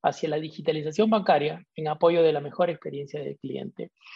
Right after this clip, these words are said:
En sus más de treinta años de experiencia, Data Pro se ha dedicado a desarrollar sistemas bancarios integrados para las instituciones financieras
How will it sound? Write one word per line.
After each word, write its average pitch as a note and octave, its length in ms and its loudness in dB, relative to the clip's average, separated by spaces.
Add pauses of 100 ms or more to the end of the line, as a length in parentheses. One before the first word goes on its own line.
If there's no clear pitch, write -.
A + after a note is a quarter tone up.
(520)
En E3 200 6
sus F3+ 160 2
más A3 180 8
de A3+ 140 8
treinta G#3+ 320 4
años G3 180 2
de E3+ 80 -2
experiencia, G3+ 800 0
Data F3 280 0
Pro G3+ 280 -2
se F#3 120 -8
ha F3 60 0
dedicado F3+ 520 0
a F3 60 2
desarrollar D#3+ 520 -6
sistemas D#3+ 400 -12
bancarios F#3 560 0
integrados F#3 760 0
para D#3 240 -6
las D#3 300 -16
instituciones G3+ 560 -12
financieras F3 640 -4